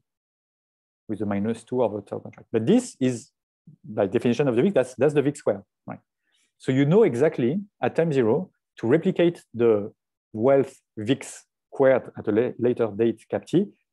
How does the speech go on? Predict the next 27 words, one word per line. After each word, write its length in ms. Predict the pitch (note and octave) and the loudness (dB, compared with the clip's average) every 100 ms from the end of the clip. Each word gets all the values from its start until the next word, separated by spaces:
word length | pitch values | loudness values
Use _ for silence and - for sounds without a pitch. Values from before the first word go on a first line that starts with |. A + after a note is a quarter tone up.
| - | -4
just 280 | A2 E3 B2+ | 0 2 2
by 120 | A#2+ | 0
trading 360 | B2 B2 C3+ | 0 -2 -2
in 100 | A#2+ | -2
the 300 | G#2 G2+ G#2 - | -2 -4 -4 -6
S 140 | A#2 | -6
and 140 | A#2 G#2+ | -6 -6
P 240 | B2 B2 - | -6 -6 -6
options. 420 | G#2+ - - _ _ _ _ _ _ _ _ _ _ | -12 -12 -20 _ _ _ _ _ _ _ _ _ _
But 100 | A#2+ | 0
that's 180 | C3+ C3+ | 2 2
not, 220 | G#3+ G#3 - | 2 0 -4
that's 240 | A#2+ B2+ - | -2 -2 0
not 240 | F#3+ G3 _ _ | -2 -2 _ _
true 180 | - G3 | -2 0
for 180 | G3 B2+ | 2 0
the 140 | A#2 | 0
vix 360 | G#2+ A2 E3+ - | 0 -2 -2 -4
itself, 380 | B2 B2 G2+ - | -2 -2 -4 -6
because 220 | A2+ A#2+ | -6 -2
you 80 | A2+ | -2
have 120 | C3 | -2
to 100 | - | -2
take 180 | - C3 | -4 -4
the 80 | G#2 | -6
square 240 | - B2 | -2 0
root, 220 | A#2 E3+ | 2 0